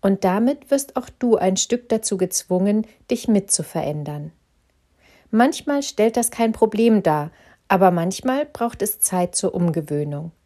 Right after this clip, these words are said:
Das unterschätzen wir häufig. Überlege dir,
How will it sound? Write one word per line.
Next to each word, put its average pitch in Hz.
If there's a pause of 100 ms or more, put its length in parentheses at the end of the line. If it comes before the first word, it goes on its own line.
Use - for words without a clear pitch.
(380)
Das 240
unterschätzen 240
wir 151
häufig. 151 (920)
Überlege 247
dir, 269